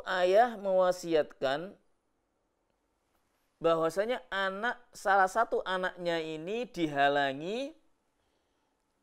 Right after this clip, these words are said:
dari warisan karena dia durhaka. Katakanlah,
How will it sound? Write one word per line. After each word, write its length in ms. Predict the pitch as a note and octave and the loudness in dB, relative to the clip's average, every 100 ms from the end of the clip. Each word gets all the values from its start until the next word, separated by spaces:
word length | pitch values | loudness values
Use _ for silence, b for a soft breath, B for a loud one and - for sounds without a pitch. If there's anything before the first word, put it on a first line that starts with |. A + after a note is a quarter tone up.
| - | -2
dari 560 | D#3+ E3 G3 B3 A#3 - | 2 2 0 -4 -8 -2
warisan 640 | F3 F3 F3+ E3 B2+ A2 - _ _ _ _ _ _ _ _ _ _ _ _ _ _ _ _ _ _ _ | 0 2 0 -4 -6 -8 -20 _ _ _ _ _ _ _ _ _ _ _ _ _ _ _ _ _ _ _
karena 480 | F3+ F3+ F#3+ A3 A3+ | 0 2 0 -4 -6
dia 480 | E3+ E3 G#3+ A3+ G#3+ - _ _ _ _ _ _ _ _ | -6 -2 -2 -2 -6 -14 _ _ _ _ _ _ _ _
durhaka. 720 | F#3 E3 D#3 D#3+ C3+ G2 - _ _ _ _ _ _ _ _ _ _ _ _ _ _ _ _ _ _ _ _ _ _ _ _ _ _ | -4 -4 -2 -6 -6 -12 -14 _ _ _ _ _ _ _ _ _ _ _ _ _ _ _ _ _ _ _ _ _ _ _ _ _ _
Katakanlah, 560 | A#2+ A#2 C3 D#3+ E3+ E3+ | -4 -2 0 4 4 4